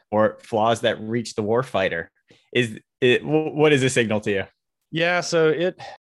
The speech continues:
Speaker 2: it, it has some problems. That's what it signals to me. But there is hope. There are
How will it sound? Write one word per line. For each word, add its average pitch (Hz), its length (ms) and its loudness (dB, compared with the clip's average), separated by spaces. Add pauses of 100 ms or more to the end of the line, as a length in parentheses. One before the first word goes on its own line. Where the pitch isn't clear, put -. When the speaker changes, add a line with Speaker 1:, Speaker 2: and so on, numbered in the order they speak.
Speaker 2:
it, 156 220 -6
it 143 160 -2
has 156 180 0
some 175 120 -2
problems. 160 440 0
That's 147 200 -2
what 160 100 0
it 139 80 -4
signals 139 400 -4
to 135 100 -8
me. 139 280 -6
But 139 140 -4
there 185 160 0
is 208 120 0
hope. 170 320 -2
There 147 240 -4
are 139 380 -2